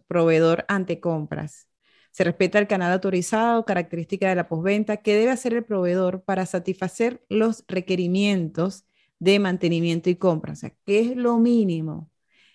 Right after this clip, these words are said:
que piden para uno decir, bueno, ya no tengo que complacer solamente a uno?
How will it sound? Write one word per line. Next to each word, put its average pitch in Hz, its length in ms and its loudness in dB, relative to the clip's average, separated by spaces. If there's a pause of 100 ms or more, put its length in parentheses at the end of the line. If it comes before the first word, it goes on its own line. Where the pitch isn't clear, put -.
(120)
que 175 160 -2
piden 190 540 2
para 185 440 2
uno 185 140 -4
decir, 180 300 -6
bueno, 165 340 -2
ya 170 240 2
no 185 100 2
tengo 240 140 0
que 277 100 2
complacer 190 460 2
solamente 214 480 -4
a 202 60 -2
uno? 160 320 -8